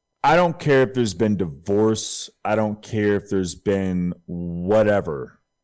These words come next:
I wanna know who wants to fuck. Because the thing is, is that I want to be able to, think about it. Like, think about, like, if you have the, if you have the option,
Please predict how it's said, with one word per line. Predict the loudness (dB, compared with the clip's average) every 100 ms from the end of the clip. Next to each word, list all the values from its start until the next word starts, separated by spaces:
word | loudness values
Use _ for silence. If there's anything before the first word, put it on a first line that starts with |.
| _ _ _ 0
I | 4
wanna | 4
know | 4 2
who | 2
wants | 2 0
to | -4
fuck. | -2 -2 -2 -8 _ _ _ -18 -4
Because | -2 4 4 4 2
the |
thing | 2 4 6
is, | 6 4
is | 2 2
that | 4 6 4 2 -4 _ _ _ _ 0
I | 4 4
want | 4 2 2 0
to | -4
be | -2 2 4
able | 4 2
to, | 0 -2
think | 0 -2 0
about | 0 -2
it. | -6 -6
Like, | 0 2 0 -10 _
think | -2 -2
about, | 2 4 2 2
like, | 2 2 0 -8 _ _ _ -6
if | -4
you | 0 2
have | 2
the, | 0 0 -4
if | -4
you | 0
have | 2
the | 2 2
option, | 2 -2 -12 -16